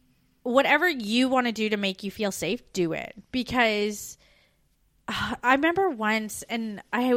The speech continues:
had a back and forth with a woman, and it was good. It was a really engaging conversation where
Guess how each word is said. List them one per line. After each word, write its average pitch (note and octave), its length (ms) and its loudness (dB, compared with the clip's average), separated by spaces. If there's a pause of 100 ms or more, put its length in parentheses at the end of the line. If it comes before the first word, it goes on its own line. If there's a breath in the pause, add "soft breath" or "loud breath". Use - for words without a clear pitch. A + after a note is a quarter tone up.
had A#3+ 140 2
a D#4+ 60 4
back A3 240 4
and A#3+ 100 -4
forth G#3+ 240 2
with G#3 140 -2
a G3+ 40 0
woman, G3 240 -2
and C#4 80 -8
it F4 80 -6
was E4 140 0
good. D4 180 4
It A#3 40 2
was G#3+ 120 -4
a A#3 60 -8
really D#4+ 240 0
engaging G#3+ 540 -4
conversation G3 720 -6
where F3 260 -4